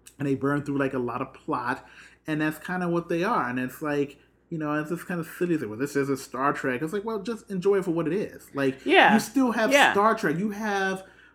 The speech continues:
Speaker 1: like, five hundred hours of
Speaker 2: <laughs>
Speaker 1: previous Star Trek to watch. I mean,
Speaker 2: Right.
Speaker 1: not even five hundred hours. You got one seventy-seven, one seventy-seven. That's, like, five twenty and, like, another. No, you got, like, seven hundred hours
Speaker 2: <laughs>
Speaker 1: of Star Trek television to
Speaker 2: Mm-hmm.
Speaker 1: watch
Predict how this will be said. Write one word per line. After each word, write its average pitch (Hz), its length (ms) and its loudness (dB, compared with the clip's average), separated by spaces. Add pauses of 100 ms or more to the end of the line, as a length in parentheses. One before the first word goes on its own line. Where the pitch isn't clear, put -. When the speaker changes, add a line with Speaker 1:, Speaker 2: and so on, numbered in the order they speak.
(100)
Speaker 1:
like, 165 160 -4 (440)
five 196 340 -2
hundred 175 380 0
hours 156 560 2
of 208 240 2
Speaker 2:
<laughs> - 20 0
Speaker 1:
previous 175 460 4
Star 185 280 0
Trek 165 260 -2
to 156 80 2
watch. 202 380 -2
I 180 40 -2
mean, 196 80 4
Speaker 2:
Right. 147 260 4 (180)
Speaker 1:
not 392 100 -2
even 247 160 6
five 139 260 -2
hundred 139 200 -2
hours. 131 140 -2
You 226 40 -6
got 185 140 -2
one 156 200 -2
seventy-seven, 185 540 -4
one 160 120 -6
seventy-seven. 160 520 -8 (360)
That's, 147 160 -12
like, 143 120 -8 (140)
five 143 460 -4
twenty 139 320 -4
and, 127 120 -6
like, 123 160 -8
another. 131 540 -4 (280)
No, 165 200 0
you 202 160 4
got, 233 200 2
like, 139 300 -2 (280)
seven 196 480 -2
hundred 156 380 -2
hours 117 500 -8
Speaker 2:
<laughs> 233 280 2
Speaker 1:
of 180 160 -2
Star 147 480 2
Trek 139 360 -2
television 120 1000 -4
to 170 80 0
Speaker 2:
Mm-hmm. 160 160 0
Speaker 1:
watch - 480 -10